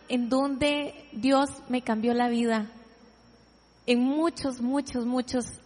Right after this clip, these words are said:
ámbitos y muchos temas. Y fue, para mí es algo hermoso venir acá hoy, ¿verdad? Porque está repleto de mucha, de muchas emociones,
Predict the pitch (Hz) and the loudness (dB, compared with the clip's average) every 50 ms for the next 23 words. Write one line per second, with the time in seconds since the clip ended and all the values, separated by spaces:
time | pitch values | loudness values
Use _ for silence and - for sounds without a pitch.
0 | - - - 226 233 226 247 240 - 233 220 208 196 - - - - - - - | -10 -4 -2 0 0 0 0 0 0 0 0 -2 -2 -8 -16 -20 -20 -20 -20 -20
1 | - - - 226 233 214 220 240 233 - 262 240 - - - 262 247 233 214 190 | -20 -8 -2 -2 0 0 0 0 0 0 -2 -2 -2 -2 0 2 2 2 2 -2
2 | 185 - - - - - - - _ - - - - - - - - - - - | -4 -8 -10 -16 -18 -20 -20 -20 _ -20 -20 -20 -20 -20 -20 -20 -20 -20 -20 -20
3 | _ _ - - 269 269 277 277 285 285 294 294 277 - - - - - - - | _ _ -4 0 2 4 4 4 4 2 0 -2 -4 -6 -12 -18 -20 -20 -20 -20
4 | - - _ _ _ _ - - - - 262 262 269 269 277 277 285 277 262 233 | -20 -20 _ _ _ _ -20 -8 -2 2 2 4 4 4 2 2 2 2 2 2
5 | 214 202 208 - - - - - 254 247 240 240 262 285 285 - 302 302 294 285 | 0 0 -4 -8 -12 -6 0 2 2 4 4 2 0 0 0 0 0 2 2 2
6 | 285 277 247 247 254 262 294 302 302 285 - - 233 233 233 247 247 - - 220 | 4 4 2 0 0 0 0 0 0 0 0 -2 -2 0 -2 -2 -4 -8 -4 -2
7 | 226 226 226 233 247 262 262 - 254 233 226 226 240 240 - - - - - - | 0 0 2 2 0 -2 -2 0 0 0 0 0 -4 -6 -10 -18 -20 -20 -20 -18
8 | - - 233 269 285 269 - - - - - - - - - - - - - - | -4 0 2 4 4 2 0 -6 -14 -20 -20 -20 -20 -20 -20 -20 -20 -20 -16 -6
9 | - 165 226 240 254 269 285 247 - 233 226 - 254 247 240 277 269 - - 277 | -2 2 4 4 4 4 2 0 0 -2 0 2 2 4 4 2 0 0 -2 0
10 | 285 294 294 294 - - 240 240 226 220 220 240 233 - 294 277 262 254 247 233 | 2 2 2 0 2 2 2 2 2 2 0 -2 -2 0 0 2 2 2 2 0
11 | 214 - - 220 226 220 220 226 226 - 269 277 - 277 254 240 233 220 - 262 | -2 -2 0 0 0 0 0 -2 -2 -4 -4 -2 -2 -2 0 0 -2 0 2 2
12 | 254 254 247 254 269 262 | 4 4 4 2 0 -4